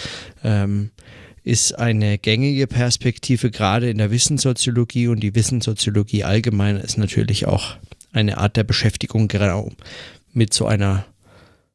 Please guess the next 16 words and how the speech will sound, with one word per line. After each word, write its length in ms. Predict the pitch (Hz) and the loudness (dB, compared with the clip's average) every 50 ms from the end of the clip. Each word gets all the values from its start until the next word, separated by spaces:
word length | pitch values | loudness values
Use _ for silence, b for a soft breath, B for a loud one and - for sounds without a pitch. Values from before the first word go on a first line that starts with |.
| _ | _
Form 380 | _ - - - 110 92 95 95 | _ -6 -2 0 0 2 2 2
der 360 | 92 95 92 92 92 90 92 - - _ _ _ _ _ _ _ | 2 2 2 2 0 -2 -4 -6 -10 _ _ _ _ _ _ _
Sprache 880 | - - - - - - - 104 101 104 104 - - 117 107 101 92 98 - - - _ _ _ _ _ _ _ _ | -2 -2 2 2 2 2 2 0 0 0 -2 -2 -2 0 0 0 -2 -4 -6 -12 -20 _ _ _ _ _ _ _ _
und 160 | - - 107 | -2 0 0
überhaupt 640 | 107 104 104 92 98 110 110 - - - - - - | 2 2 2 2 2 0 -2 -4 -4 -6 -4 -2 0
den 140 | - 95 92 | 2 2 2
Formen 340 | - - 95 92 98 101 95 | 2 2 2 2 2 2 2
der 140 | 95 95 92 | 2 2 0
Sprache, 560 | - - - 107 104 104 104 - - 104 107 | 0 0 0 2 2 0 0 0 -2 -2 -2
der 160 | - 98 92 | 0 0 0
Wissensgenerierung 1040 | 110 107 - 113 107 - - - 107 98 98 98 98 101 98 98 98 98 95 101 | 0 0 0 0 0 0 0 0 0 0 2 2 2 2 2 2 2 2 0 0
und 140 | 104 104 95 | 0 -2 -2
so 120 | - 107 101 | -2 -2 0
weiter. 400 | 101 98 - - - - - - - - - - _ _ _ _ _ _ _ _ _ _ _ _ _ _ _ _ _ _ _ _ _ _ _ _ _ _ _ _ _ _ _ _ _ _ _ _ _ _ _ _ _ _ _ _ _ _ _ _ _ _ _ _ _ _ _ _ _ _ _ _ _ _ _ _ B B B B B B B B B B B _ | 0 0 0 -2 -2 -4 -6 -6 -10 -20 -20 -20 _ _ _ _ _ _ _ _ _ _ _ _ _ _ _ _ _ _ _ _ _ _ _ _ _ _ _ _ _ _ _ _ _ _ _ _ _ _ _ _ _ _ _ _ _ _ _ _ _ _ _ _ _ _ _ _ _ _ _ _ _ _ _ _ B B B B B B B B B B B _
Und 220 | - 135 120 110 | -2 0 0 2
die 340 | 117 117 113 110 110 104 98 | 2 2 2 2 2 0 -2